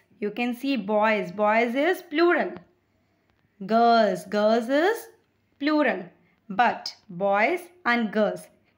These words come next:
these both are plural and they are ended in S. So we form the possessive case of a plural noun that ends in S by adding only apostrophe. You can see only apostrophe I have used here.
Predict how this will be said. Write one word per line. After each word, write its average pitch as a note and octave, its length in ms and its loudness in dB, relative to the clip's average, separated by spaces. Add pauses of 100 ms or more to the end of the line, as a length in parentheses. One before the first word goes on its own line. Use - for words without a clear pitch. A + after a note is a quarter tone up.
(180)
these G3+ 220 -6
both A3+ 600 -2
are G#3+ 140 0
plural G#3 460 -2
and D4 180 0
they G#3+ 80 -2
are G3+ 220 -2
ended F#3+ 400 -2
in D#4 260 -2 (380)
S. A#3 360 -2 (560)
So B3+ 460 0
we F4+ 140 4
form A3+ 420 -2
the D4+ 80 -2
possessive A#3 680 -4
case A3+ 280 0
of A3 160 -4
a A3+ 60 0
plural D#4+ 520 2
noun G#3 520 0
that A3+ 280 0
ends E4+ 340 0 (100)
in A3 320 -4
S G3+ 400 -4 (440)
by C4 520 0
adding G#3+ 480 -6 (100)
only D#4+ 680 2
apostrophe. A#3+ 720 -2
You A3 80 -2
can A#3 200 -4
see C#4+ 280 -2
only D4 380 0
apostrophe B3 580 -4
I A#3 160 2
have A3+ 100 0
used G#3+ 280 -4
here. F#3 300 -8